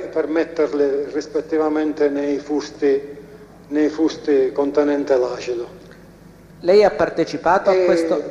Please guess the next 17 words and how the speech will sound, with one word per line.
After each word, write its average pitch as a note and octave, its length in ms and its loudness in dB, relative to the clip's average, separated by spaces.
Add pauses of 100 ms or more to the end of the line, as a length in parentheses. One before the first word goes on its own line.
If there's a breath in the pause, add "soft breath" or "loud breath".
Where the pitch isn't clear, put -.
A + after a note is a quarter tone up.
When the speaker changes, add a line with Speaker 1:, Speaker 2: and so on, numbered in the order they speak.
(360)
Speaker 2:
Maniscalco, E3+ 540 0
lei F3+ 140 4
ha G3 60 4
partecipato E3+ 720 0
Speaker 1:
sì, F#3 80 4
Speaker 2:
a - 60 -2
questa F3+ 260 0
operazione E3+ 920 0
nello E3+ 220 0
spogliare E3 460 2
i D#3+ 80 0
cadaveri D#3+ 540 2
e - 20 4
nell'infilarli D#3 960 -2
dentro D#3 520 2
i D#3 80 0
fusti? C3 600 -2